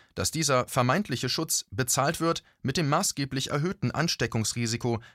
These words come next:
einer vielfach höheren Anzahl von Befehlsmaskenträgern im Vergleich zur Zahl etwaiger Risikopersonen.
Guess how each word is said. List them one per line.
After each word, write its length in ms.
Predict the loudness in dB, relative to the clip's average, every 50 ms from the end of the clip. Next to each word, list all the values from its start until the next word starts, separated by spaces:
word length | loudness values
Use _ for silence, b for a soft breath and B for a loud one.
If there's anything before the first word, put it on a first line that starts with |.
| B
einer 220 | -2 0 0 0 0
vielfach 460 | 0 -2 -4 0 0 0 0 -2 -6 _ -4
höheren 340 | -2 0 0 0 0 0
Anzahl 480 | 0 0 0 0 2 2 2 0 0 -2
von 220 | -4 -4 -2 -2 0
Befehlsmaskenträgern 1200 | -2 -2 -2 0 2 2 2 2 2 0 0 0 0 -2 -4 -2 0 0 0 2 2 0 2
im 100 | 0 0
Vergleich 460 | -2 -2 -2 2 2 2 2 2 0 -4
zur 180 | -2 -2 -2
Zahl 320 | -2 0 2 2 2 2 0
etwaiger 500 | -2 -6 -4 -2 -2 0 0 0 -2 -2
Risikopersonen. 840 | -2 -2 -2 -2 -2 -4 -4 -2 -2 -2 0 0 -2 -4 -6 -8